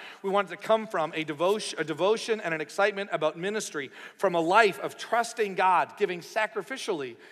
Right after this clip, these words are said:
to who he is and for what he is all about. Now, we've been working on this for a long time, and so we want you to be aware of where we're already at. I said that leadership needs to give an example of this.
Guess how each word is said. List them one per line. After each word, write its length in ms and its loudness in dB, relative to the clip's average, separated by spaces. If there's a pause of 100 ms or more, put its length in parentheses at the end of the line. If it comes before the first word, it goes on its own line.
(200)
to 140 -4
who 180 -4
he 160 0
is 220 6
and 160 -8
for 100 -6
what 280 0
he 160 -10
is 240 -8
all 260 -4
about. 400 -12 (1300)
Now, 100 4
we've 140 2
been 140 2
working 300 6
on 120 2
this 140 -6
for 120 -2
a 80 4
long 220 0
time, 320 2
and 100 -6
so 80 -4
we 60 0
want 180 0
you 80 -4
to 60 -2
be 100 -2
aware 340 4
of 80 0
where 120 -2
we're 100 0
already 300 4
at. 160 6
I 80 2
said 280 -2
that 120 -2
leadership 580 -2
needs 280 -8
to 160 -8
give 280 0
an 140 -6
example 540 -2
of 100 -2
this. 360 -6